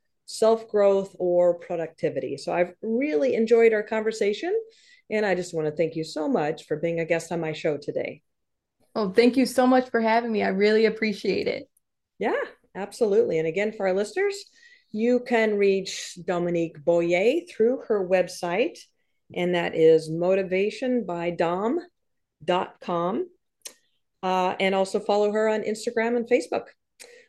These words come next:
Speaker 1: All right. Well, for all our listeners, remember, when it comes to building a business that brings you joy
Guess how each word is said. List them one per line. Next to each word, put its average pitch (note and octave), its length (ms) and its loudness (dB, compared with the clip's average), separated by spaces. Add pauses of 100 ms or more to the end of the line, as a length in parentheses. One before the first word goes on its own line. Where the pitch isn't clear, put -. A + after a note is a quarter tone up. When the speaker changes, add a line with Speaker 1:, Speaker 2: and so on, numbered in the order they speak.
Speaker 1:
All G#3+ 120 2
right. A3 240 4
Well, G3 200 0
for G3+ 180 0
all F#3+ 160 2
our F#3 120 2
listeners, F3+ 520 0
remember, F3 540 0
when F3 160 -2
it F3 100 -6
comes A3+ 280 -2
to B3+ 200 2
building B3 380 0
a D4+ 60 -2
business F4 500 0
that G#3 180 -2
brings A3 320 2
you G#3+ 220 -4
joy G3 600 0